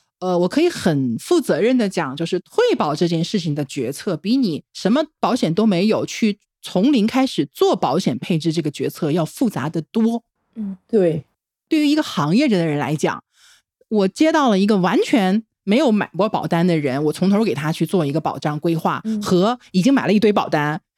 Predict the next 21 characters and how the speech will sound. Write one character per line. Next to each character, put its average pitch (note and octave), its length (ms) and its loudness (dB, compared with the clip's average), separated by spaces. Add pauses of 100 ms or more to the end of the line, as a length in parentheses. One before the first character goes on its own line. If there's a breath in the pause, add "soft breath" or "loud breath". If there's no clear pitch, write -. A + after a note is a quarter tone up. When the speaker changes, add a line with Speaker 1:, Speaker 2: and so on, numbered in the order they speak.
(320)
Speaker 1:
然 F#3 120 0
后 G#3+ 220 2
可 G3 140 2
能 F#3 120 6
我 F#3+ 80 4
要 E3 140 0
去 G3 180 -2
修 A3 200 2
修 A3+ 120 2
补 G3 200 0
补， E3 320 -4 (300)
Speaker 2:
嗯。 A3 100 0
Speaker 1:
两 G3 160 2
个 G#3+ 100 4
难 F#3 180 4
度 G#3 120 2
差 A3+ 200 0
很 F3 300 2
多， D#3+ 240 2
对 D#3+ 160 0
吗？ D3 260 -2